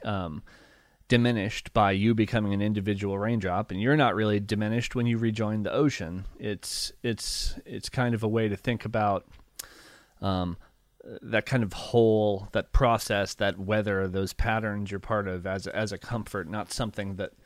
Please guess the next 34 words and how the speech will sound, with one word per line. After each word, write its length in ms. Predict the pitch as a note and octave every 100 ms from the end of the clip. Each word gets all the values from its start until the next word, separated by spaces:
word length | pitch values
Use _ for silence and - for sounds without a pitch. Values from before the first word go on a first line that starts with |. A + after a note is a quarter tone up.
| - - - _ -
um, 380 | F2 E2 - - - _ _ _ _
you're, 360 | - F#2 F#2 F2
um, 360 | F2 E2 D2+ -
raging 560 | - F#2+ B2 B2 A2 G#2
against, 680 | F#2 F#2+ G2 D#2 - - G#2
which 220 | F#2+ G#2
is 100 | F#2
sometimes 580 | G2 F#2+ - F#2 F2 -
how, 420 | G2 E2+ E2 E2+ -
how 120 | G#2
we 140 | F#2
look 220 | F2 F2 E2+
at 160 | C2+ _ _ _ _
mortality 640 | G2+ F2+ G#2 F#2 E2 D2+
and, 200 | D#2 D#2+ - F#2+
you 100 | F2
know, 140 | D#2+
life 280 | E2+ F2+ -
and 120 | F2+
death 340 | F#2 E2+ D#2 -
and, 200 | E2+ E2 - - _ _ -
and 160 | G#3 G3
impermanence. 920 | F3+ D3+ D#3+ F3 G3 G3+ F#3+ - - - -
You 140 | C#3+ D3+
know, 260 | D3 C#3+ -
I 80 | B2+
think 180 | C3+ B2
a 60 |
lot 140 | B2+ A#2+
of 40 |
people 240 | C3+ -
struggle 400 | A#2 - A#2 A#2+
with 220 | A#2 G#2+ G#2+
impermanence 840 | G#2 A#2 A2 G#2 G2+ F#2+ -